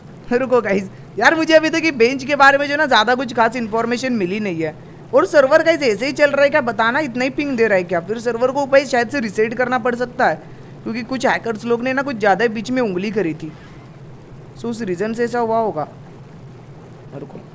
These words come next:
ठीक है, मैं यहाँ पे लगा देता हूँ इसको। और इसके अंदर मुझे kibble बना लेने, भाई मतलब बाय कर लेने डिम्प्रोडॉन वाले। अ, Allosaurus ankylo, यहाँ पे search वाला बार नहीं है ना? नहीं है। Bryonis, Bronto, Carno,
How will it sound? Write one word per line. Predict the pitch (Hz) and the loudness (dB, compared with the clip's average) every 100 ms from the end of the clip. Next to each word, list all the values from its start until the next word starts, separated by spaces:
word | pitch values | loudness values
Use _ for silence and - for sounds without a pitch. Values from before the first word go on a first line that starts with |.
| - | -12
ठीक | 185 151 | -10 -8
है, | |
मैं | 143 151 | -10 -10
यहाँ | 151 151 | -10 -6
पे | 185 | -4
लगा | 175 156 | -2 -2
देता | 160 165 190 | -4 -4 -6
हूँ | |
इसको। | 185 - 214 269 - - - - - - - - - - - | -6 -8 -8 -8 -12 -20 -20 -20 -20 -20 -20 -20 -20 -16 -10
और | 170 | -10
इसके | 165 185 | -4 -2
अंदर | 180 190 | -2 -2
मुझे | 202 196 240 | -4 -6 -6
kibble | 226 190 208 | -4 -2 -2
बना | 196 190 | 0 0
लेने, | 185 190 233 | 0 0 -4
भाई | 294 233 | -2 0
मतलब | 247 240 254 196 - - | 0 -2 -4 -6 -10 0
बाय | 185 233 | 2 2
कर | 233 175 | 2 -2
लेने | 165 208 | -2 -6
डिम्प्रोडॉन | 254 220 190 180 156 151 | -4 -6 -4 -4 -4 -4
वाले। | 143 143 147 - - - - - - - | -8 -8 -12 -18 -20 -20 -20 -20 -14 -6
अ, | 170 175 180 185 185 180 - 151 180 | -2 0 2 2 2 0 -2 -2 -2
Allosaurus | 190 190 202 202 - 175 | -2 -4 -4 -4 -6 -6
ankylo, | 175 175 190 202 196 - - - - | -4 -4 -2 0 0 -4 -16 -18 -6
यहाँ | 185 220 226 | 0 2 2
पे | 294 | 0
search | 262 247 247 262 | 0 -2 -2 0
वाला | 269 269 | 2 4
बार | 240 240 | 4 4
नहीं | 247 240 | 2 -2
है | 180 | -4
ना? | 180 277 | -4 -4
नहीं | 254 196 160 | -4 -6 -6
है। | 156 - - - - - - - - - | -8 -14 -20 -20 -20 -20 -20 -20 -18 -12
Bryonis, | 170 165 170 180 190 196 175 | -4 -2 0 -2 -4 -6 -6
Bronto, | 175 170 170 196 196 | -6 -6 -4 -4 -4
Carno, | 180 160 160 165 185 196 | -2 -2 -2 -6 -6 -6